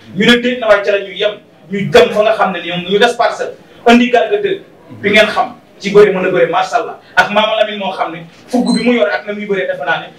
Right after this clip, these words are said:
nekk ca Lansar, kenn du ko jaawat ne. Yemuñu ca, ñu ne déet na, waaye ñu andi ki nga xam ne moom mooy Noiro ak Moustique. Ba tey loolu Equivox wala Vox Arena moo ko def. Waaye andi Baye Mandione Senior di rakki Baye Mandione, bokk moom ndey ak baay,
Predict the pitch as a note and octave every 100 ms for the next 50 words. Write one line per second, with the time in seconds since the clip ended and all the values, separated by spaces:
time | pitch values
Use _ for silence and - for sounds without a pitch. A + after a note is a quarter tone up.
0 | - C#3+ F#3+ F#3+ - - F#3 E3 D3+ D#3+
1 | D3+ A#2+ A2 A#3 B3 A#3+ A3+ G3 F3 E3
2 | D#3 - B2+ A2+ A2 - G3 A3 A#3+ A#3+
3 | G#3+ - - - F#3+ A3+ A3+ A3+ A3 G3
4 | F3+ - - - F#3+ A#3+ A#3 - A3 A3
5 | G3+ G#3 G3+ G3+ G3 F3+ F#3 G3+ - -
6 | - G3 G#3+ A3 - - - D#3+ - -
7 | F#3 G3+ G3 F#3 F#3 F#3+ F#3+ G3+ G3+ F#3+
8 | G3 F#3 G#3 - E3+ D#3 D3+ E3 E3+ E3
9 | - - - - F#3+ G#3+ G#3 G3+ G3+ G3+
10 | G3 F#3 E3 E3 E3 - G#3 F3 E3 D#3+
11 | D#3 E3 E3+ C#3+ C#3+ F#3 - -